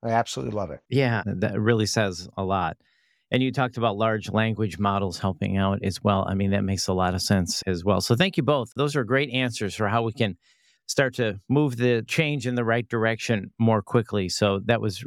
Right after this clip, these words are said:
Speaker 2: really great. And I know you're gonna be talking a lot more about these things at your session at Congress. You are both presenting the hot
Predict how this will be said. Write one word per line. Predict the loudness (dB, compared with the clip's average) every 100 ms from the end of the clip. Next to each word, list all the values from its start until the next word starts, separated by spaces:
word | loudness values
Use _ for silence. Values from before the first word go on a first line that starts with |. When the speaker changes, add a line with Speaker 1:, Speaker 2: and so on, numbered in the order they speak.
| 0
Speaker 2:
really | 2 2 0
great. | 2 2 2
And | 0 0
I | 2
know | 0
you're | 0
gonna | 0 0
be | 0
talking | 0 0 -2 -4
a | 0
lot | 0 0
more | 0 0 0
about | 0 0 0 -2
these | -2 -2
things | 0 2 2 -2 -6 -18 -20 -10 -2
at | -2 -2
your | -4
session | -2 -2 -2 -2 -2
at | -2 -4
Congress. | -2 -2 -2 -4 -4
You | -2
are | -2
both | 0 0 -2
presenting | -2 0 2 0 0
the | 0 -2
hot | -2 -4 -4